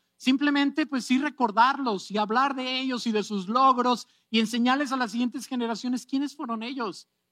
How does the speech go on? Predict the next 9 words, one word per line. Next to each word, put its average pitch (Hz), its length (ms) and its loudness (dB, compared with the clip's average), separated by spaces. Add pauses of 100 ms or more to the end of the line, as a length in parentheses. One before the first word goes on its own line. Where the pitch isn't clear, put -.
Punto. 269 680 8 (260)
No 240 480 4 (380)
ningún 240 340 2
rollo 254 240 4
acá 233 240 2
sobrenatural. 190 800 -2
¿Sí - 140 -2
me 277 80 6
explico? 277 720 4